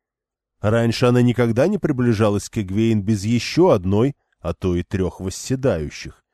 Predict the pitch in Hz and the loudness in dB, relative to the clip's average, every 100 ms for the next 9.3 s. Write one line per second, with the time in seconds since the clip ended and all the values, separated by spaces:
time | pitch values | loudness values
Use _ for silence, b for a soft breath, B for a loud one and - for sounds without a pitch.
0 | _ _ _ _ _ _ _ _ 92 113 | _ _ _ _ _ _ _ _ -4 2
1 | 147 143 143 143 147 139 147 135 147 143 | 2 2 2 6 6 6 4 4 4 4
2 | 156 175 110 101 98 98 90 95 101 104 | 4 4 2 2 2 0 0 0 2 2
3 | 104 107 110 104 135 135 131 - 139 127 | 2 2 0 2 0 0 -6 -4 -4 0
4 | 135 127 - 127 127 - 123 - 117 117 | 2 0 0 -2 -2 -2 -2 -2 -2 -4
5 | - 131 101 76 60 - _ _ _ _ | -4 -6 -6 -8 -10 -18 _ _ _ _
6 | _ _ _ _ _ 156 - 202 202 120 | _ _ _ _ _ -6 -4 -4 -4 -2
7 | 107 101 104 110 - _ _ 90 - 98 | -2 -2 -4 -10 -14 _ _ -10 -4 -4
8 | - 92 90 98 95 90 90 90 87 90 | -2 -4 -2 -2 -2 -2 -2 -4 -2 -2
9 | 87 90 | -2 -4